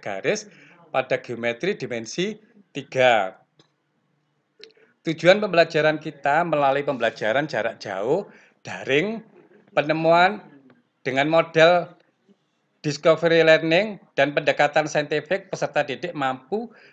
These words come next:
menganalisis jarak dalam ruang antar titik,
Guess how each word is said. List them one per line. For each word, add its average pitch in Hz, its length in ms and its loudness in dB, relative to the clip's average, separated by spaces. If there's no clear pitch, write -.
menganalisis 156 720 0
jarak 123 400 -2
dalam 117 320 -6
ruang 123 480 -2
antar 117 320 -6
titik, 175 640 -6